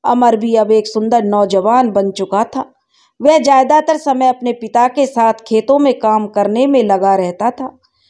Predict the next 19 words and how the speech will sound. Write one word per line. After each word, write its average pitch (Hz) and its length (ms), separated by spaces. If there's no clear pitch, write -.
उसकी 214 480
एक 196 140
बहन 202 260
कांता 196 480
का 220 180
ब्याह 196 260
हो 185 240
गया 185 280
था, 254 280
दूसरी 320 380
बहन 277 240
लक्ष्मी 269 400
का 302 120
विवाह 233 360
भी 277 140
तय 233 260
हो 202 260
रहा 190 280
था। - 280